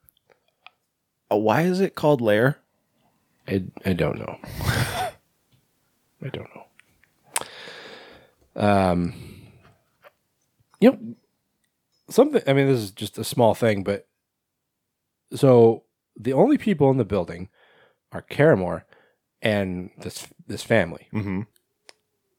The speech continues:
Speaker 2: But for some reason, every time that they're in the hallway or the stairwell, you can see that the elevator is moving. Like, somebody's constantly calling the elevator somewhere.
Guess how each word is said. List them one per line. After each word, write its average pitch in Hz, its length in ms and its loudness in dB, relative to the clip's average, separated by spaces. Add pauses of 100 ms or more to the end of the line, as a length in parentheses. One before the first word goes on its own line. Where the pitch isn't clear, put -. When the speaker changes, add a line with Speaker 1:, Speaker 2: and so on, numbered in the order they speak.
(420)
Speaker 2:
But 117 260 -2
for 110 120 -4
some 214 360 4
reason, 98 460 2 (460)
every 220 260 2
time 190 300 2
that 160 180 0
they're 131 160 2
in 120 560 0
the 95 240 -6
hallway 104 640 2 (380)
or 101 160 -2
the 87 100 -10
stairwell, 101 680 2 (680)
you 113 140 -8
can 107 100 2
see 123 240 4
that 104 180 0
the 92 100 -2
elevator 95 540 2
is 85 220 -6 (220)
moving. 92 480 -2 (360)
Like, - 140 -8
somebody's 104 320 0
constantly 120 480 -2
calling 104 400 2
the 92 60 -4
elevator 87 400 -4
somewhere. 85 480 -10